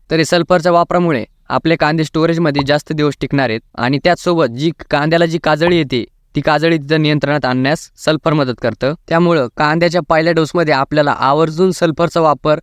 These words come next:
हमखास करायचा आहे मित्रांनो. त्यानंतर आणखी एक महत्त्वाचं म्हणजे आपल्या कांद्याची लागवड झालेली असते, अशा वेळेस कांदा आपला पूर्णपणे सेटल नसतो. त्यामुळं आपण वरून जरी त्याला भरपूर अन्नद्रव्य जरी टाकली, परंतु जर त्याच्या मुळ्या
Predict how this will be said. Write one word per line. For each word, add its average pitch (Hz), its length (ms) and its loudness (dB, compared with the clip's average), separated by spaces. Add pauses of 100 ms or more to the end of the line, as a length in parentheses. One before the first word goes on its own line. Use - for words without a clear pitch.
(120)
हमखास 135 340 0
करायचा 127 320 -4
आहे 113 40 -2
मित्रांनो. 110 420 -4 (240)
त्यानंतर 156 280 0
आणखी 160 300 0
एक 170 120 0
महत्त्वाचं 160 380 0
म्हणजे 113 300 -2 (180)
आपल्या 170 260 0
कांद्याची 160 380 0
लागवड 143 280 0
झालेली 120 280 -2
असते, 135 320 -4 (140)
अशा 131 300 -2
वेळेस 151 320 0
कांदा 147 320 0
आपला 156 240 2 (120)
पूर्णपणे 160 420 0
सेटल 175 320 0
नसतो. 117 340 -6 (720)
त्यामुळं 165 420 2
आपण 151 260 -2
वरून 170 340 2
जरी 196 140 2
त्याला 180 300 0
भरपूर 127 400 -2
अन्नद्रव्य 175 400 0
जरी 175 180 0
टाकली, 131 340 -4 (380)
परंतु 151 360 0
जर 151 160 0
त्याच्या 165 240 0
मुळ्या 160 360 0